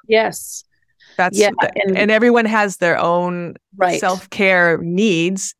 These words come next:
Speaker 2: And people who are creative tend to be creative about their self-care needs.
Speaker 1: Yeah.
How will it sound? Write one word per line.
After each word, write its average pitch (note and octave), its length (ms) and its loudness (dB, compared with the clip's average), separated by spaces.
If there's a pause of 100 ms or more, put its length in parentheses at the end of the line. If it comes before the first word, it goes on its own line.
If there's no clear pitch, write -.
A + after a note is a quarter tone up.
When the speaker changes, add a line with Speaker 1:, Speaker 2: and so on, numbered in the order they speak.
(140)
Speaker 2:
And F3 360 0
people G3 360 -2
who F3 160 0
are D#3+ 340 0
creative F3+ 920 0 (600)
tend E3+ 340 -6
to E3 300 -2
be D#3 200 -4
creative D#3+ 920 0
about D#3 520 -2
their D3 140 -2
self-care D3 520 -6
needs. D3 240 -2
Speaker 1:
Yeah. F#3 160 2